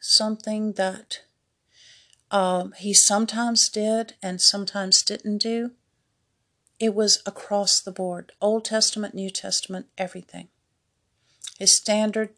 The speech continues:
does not change, ladies,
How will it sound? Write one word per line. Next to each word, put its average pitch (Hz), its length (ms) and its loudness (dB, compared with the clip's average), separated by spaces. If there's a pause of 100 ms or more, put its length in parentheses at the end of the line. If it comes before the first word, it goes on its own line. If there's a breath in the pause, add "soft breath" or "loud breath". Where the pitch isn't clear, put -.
does 208 480 2
not 196 420 -4
change, 175 800 -8 (760)
ladies, 185 480 -2